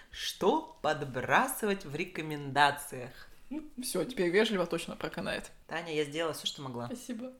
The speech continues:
Speaker 2: <laughs> Но вернёмся к спонтанным покупкам.
Speaker 1: Спонтанные
Speaker 2: Да.
Speaker 1: покупки — это моё всё. В основном это распространяется на книжечки, особенно когда я сделала открытие, что в Фикс Прайсе есть книжечки интересные.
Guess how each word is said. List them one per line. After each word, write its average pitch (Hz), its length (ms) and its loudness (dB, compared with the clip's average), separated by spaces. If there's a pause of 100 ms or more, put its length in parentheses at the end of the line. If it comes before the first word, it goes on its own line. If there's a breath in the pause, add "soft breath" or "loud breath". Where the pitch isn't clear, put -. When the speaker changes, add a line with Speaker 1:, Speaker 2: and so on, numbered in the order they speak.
(120)
Speaker 2:
<laughs> - 760 2
Но 302 160 12
вернёмся 262 440 12
к - 40 2
спонтанным 226 600 10
покупкам. 359 600 6 (220)
Speaker 1:
Спонтанные 302 800 6
Speaker 2:
Да. 170 100 8
Speaker 1:
покупки — 226 540 0
это 202 260 0
моё 165 420 -2
всё. 127 520 -2 (380)
В 175 200 -12
основном 208 540 2
это 175 400 2
распространяется 160 920 -4
на 156 120 -4
книжечки, 196 600 -4
особенно 156 420 -4
когда 156 220 -2
я 156 60 2
сделала 143 320 -2
открытие, 143 420 -10
что - 180 -10
в - 40 -14
Фикс - 260 -14
Прайсе 143 400 -4
есть 139 180 -12
книжечки - 560 -6
интересные. 180 680 0